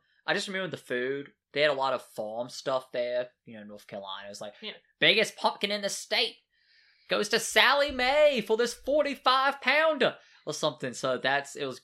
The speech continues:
Speaker 1: it was
Speaker 2: I'm
Speaker 1: whatever.
Speaker 2: all about funnel cakes. Funnel cakes are
Speaker 1: Yeah.
Speaker 2: so good.
Speaker 1: Well, in my hometown, at least where I lived when I was little before my parents got divorced, there was a farmer's day every September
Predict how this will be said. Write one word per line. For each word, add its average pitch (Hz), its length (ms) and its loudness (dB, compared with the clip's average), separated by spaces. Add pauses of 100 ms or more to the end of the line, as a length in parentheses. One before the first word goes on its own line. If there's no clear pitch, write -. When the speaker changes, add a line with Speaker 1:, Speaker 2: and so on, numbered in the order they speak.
Speaker 1:
it - 100 -6
was 240 200 2
Speaker 2:
I'm 262 160 0
Speaker 1:
whatever. - 320 -6 (140)
Speaker 2:
all 220 320 2
about 190 360 -6
funnel 175 280 -12
cakes. - 640 -18 (100)
Funnel 214 260 -8
cakes - 560 -14 (120)
are 185 180 -10 (220)
Speaker 1:
Yeah. 226 160 -8
Speaker 2:
so 208 340 -8
good. 165 340 -14
Speaker 1:
Well, 170 240 2
in 175 140 -2
my 185 160 4
hometown, 175 800 -2 (880)
at 139 100 -2
least 135 200 -2
where 135 100 2
I 123 40 2
lived 113 580 -4
when 120 120 -4
I 113 60 -2
was 107 140 -8
little 110 220 -4
before 107 300 -10
my 107 60 -12
parents 104 220 -12
got 107 160 -10
divorced, 101 420 -16
there 113 80 -8
was 107 100 -8
a 107 80 -10
farmer's 151 500 -2
day 101 360 -6 (200)
every 117 240 -2
September - 680 -8